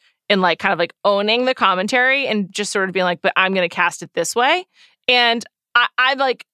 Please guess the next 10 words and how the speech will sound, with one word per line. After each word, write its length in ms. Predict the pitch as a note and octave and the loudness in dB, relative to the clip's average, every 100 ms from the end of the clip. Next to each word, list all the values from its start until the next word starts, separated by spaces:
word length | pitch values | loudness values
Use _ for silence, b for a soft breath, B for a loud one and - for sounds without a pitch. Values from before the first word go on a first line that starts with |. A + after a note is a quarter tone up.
| _ _ _ _ _ | _ _ _ _ _
I 120 | B3 B3+ | 0 2
know 200 | A#3+ B3+ | 2 2
it 80 | C#4 | 2
sounds 200 | D4 B3 | 0 0
ridiculous 440 | G#3 F#3+ D#3+ - | -4 -2 -4 -6
because 420 | G3+ G#3+ F#3 E3+ - | -6 0 0 -2 -8
this 240 | G3+ G#3 A3 | -4 -4 -4
is 140 | F#3+ | -2
me 360 | G3 F#3 F3 F3 _ _ _ - | 0 2 0 -6 _ _ _ -2
now 480 | G3 G3 D#3 D#3 | 2 2 2 0